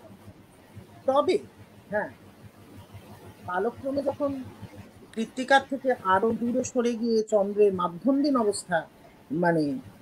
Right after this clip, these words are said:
ও, মানে, একেবারে মাধ্যমিক অবস্থানটা বদলে যাবে, তখন আবার, আহ, উৎসবের চেহারা কি রূপ নেবে সেটা বলা যায় না। তবে তিন হাজার বছরে যেহেতু অশ্বিনী আর কৃত্তিকার দূরত্ব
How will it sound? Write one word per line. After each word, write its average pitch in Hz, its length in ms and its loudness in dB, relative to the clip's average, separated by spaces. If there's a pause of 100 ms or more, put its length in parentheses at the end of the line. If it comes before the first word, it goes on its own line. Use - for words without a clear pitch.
(600)
ও, 180 40 4 (140)
মানে, 160 180 4 (160)
একেবারে 220 260 10 (100)
মাধ্যমিক 254 460 6
অবস্থানটা 233 380 4 (100)
বদলে 214 300 8
যাবে, 185 140 6 (140)
তখন 220 220 6 (100)
আবার, 190 200 4
আহ, - 540 -6 (100)
উৎসবের 175 460 0
চেহারা 165 380 4
কি 165 100 -6 (100)
রূপ 156 160 0 (100)
নেবে 160 200 2 (440)
সেটা 165 260 6
বলা 160 220 8
যায় 151 160 0
না। 226 120 0
তবে 196 220 0
তিন 208 180 -4
হাজার 226 280 0
বছরে 247 260 -2 (120)
যেহেতু 240 360 0 (720)
অশ্বিনী 247 400 4 (140)
আর 220 160 4
কৃত্তিকার 214 480 4 (100)
দূরত্ব 202 320 2